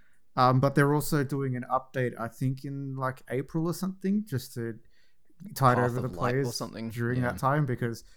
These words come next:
Speaker 1: last time they had a major update was going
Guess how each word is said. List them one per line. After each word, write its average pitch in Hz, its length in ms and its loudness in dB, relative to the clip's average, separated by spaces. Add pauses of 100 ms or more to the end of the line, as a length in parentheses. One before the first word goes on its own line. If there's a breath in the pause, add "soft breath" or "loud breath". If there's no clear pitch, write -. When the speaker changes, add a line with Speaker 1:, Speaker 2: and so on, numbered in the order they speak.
(220 soft breath)
Speaker 1:
last 156 220 8
time 151 120 8
they 143 80 2
had 143 160 2
a 135 40 4
major 117 520 2 (100)
update 117 440 -4
was - 800 -10
going 113 380 -2